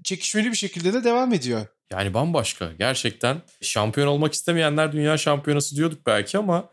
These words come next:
Speaker 2: Joan Mir'i galiba burada ayırabiliriz. Çünkü gerçekten Suzuki'ler, özellikle belki sezon başında, e, Alex Rins'in kazası, sakatlığı ve sonrasında o, o omuz sakatlığını tekrar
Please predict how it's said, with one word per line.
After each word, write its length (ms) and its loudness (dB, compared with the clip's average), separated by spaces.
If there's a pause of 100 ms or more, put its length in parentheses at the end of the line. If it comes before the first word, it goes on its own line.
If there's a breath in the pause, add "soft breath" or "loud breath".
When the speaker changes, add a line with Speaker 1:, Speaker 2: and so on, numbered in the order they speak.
(220 soft breath)
Speaker 2:
Joan 400 2
Mir'i 260 4
galiba 520 4
burada 220 4
ayırabiliriz. 560 2
Çünkü 240 -4
gerçekten 560 0
Suzuki'ler, 760 -2
özellikle 440 2
belki 220 2
sezon 320 0
başında, 480 0 (140 soft breath)
e, 60 4
Alex 400 2
Rins'in 300 2
kazası, 500 2
sakatlığı 640 0
ve 260 2
sonrasında 800 2
o, 60 -2
o 220 0
omuz 140 -2
sakatlığını 560 -2
tekrar 460 0